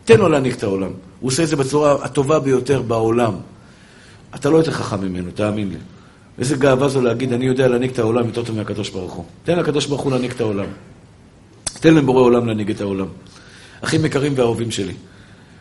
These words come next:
אני אמרתי, שכחתי להגיד לכם את מה שרבי נחמן מברסלב אומר. "טורף נפשו בכפו, מידת הכעס פוגעת במידת הפרנסה."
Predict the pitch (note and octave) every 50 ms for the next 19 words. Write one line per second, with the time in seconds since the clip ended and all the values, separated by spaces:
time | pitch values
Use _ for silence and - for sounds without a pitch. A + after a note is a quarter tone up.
0 | - - - - - - - - A2+ C3 C3 C3 C3 C#3 D3+ D3+ C#3 B2 - -
1 | C#3+ D3+ - D#3+ D3 C3+ C3 C#3 B2+ B2 - A#2 A2+ G#2+ - - - B2+ - C3
2 | C3+ B2+ A#2+ A#2 A#2+ B2+ A#2 A#2 A#2+ A#2 G#2 A2 A#2 A2+ - A2+ G#2 G#2 G2+ G2
3 | F#2+ F2+ - - - - - - - - - - - - - - - - - -
4 | - - - - C#3 E3 F3 E3+ - C#3 C3 C3 - D#3 C#3+ B2+ C3+ C3 - B2
5 | A#2+ - C3 C3 C3+ C3 - - - - - - - - - - - - - -
6 | - - - - - - - - - - - - - - - - B2+ C3 C#3 D#3+
7 | D#3 D#3 C#3+ - - C3+ B2+ B2 B2+ B2+ - - - - - - - - - -
8 | - - - - - - - C3+ C3+ D3 D#3 D#3 D#3 - C#3 C#3 C3 C3 B2 C3+
9 | C3 C3 A#2+ - A#2+ A2+ G#2+ G#2 G2+ - G2+